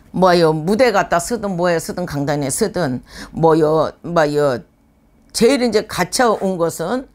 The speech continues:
뭐 요, 브라운관에 갖다 쓰라는 사주요. 뭐 배우가 된다든지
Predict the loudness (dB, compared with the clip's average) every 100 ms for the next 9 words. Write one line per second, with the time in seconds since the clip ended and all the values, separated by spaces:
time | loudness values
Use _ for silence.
0 | _ _ _ 0 2 2 -2 0 2 2
1 | 0 -2 -4 -6 -6 -6 -8 -6 -6 -6
2 | -8 -6 -8 -8 -8 -8 -10 _ -20 -10
3 | -2 -2 0 2 2 2 0 0 -4 -4
4 | -4 -6 -8 -6 -8